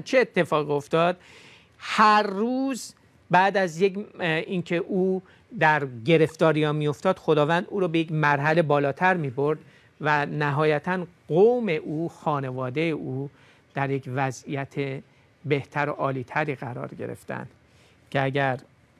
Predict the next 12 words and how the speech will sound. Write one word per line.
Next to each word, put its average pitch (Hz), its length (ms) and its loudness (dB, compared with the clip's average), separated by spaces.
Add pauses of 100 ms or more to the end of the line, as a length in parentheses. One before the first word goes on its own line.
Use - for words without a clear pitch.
(400)
این 147 280 -4 (200)
مطالعه 147 500 2
کنیم 151 280 -4
کلام 131 400 -4
خدا 127 320 -4
رو، 165 120 -2
خیلی 262 300 -4
چیزها 156 360 -2
رو 156 120 2
در 131 180 -2
این 139 140 -4
زمینه 127 640 -6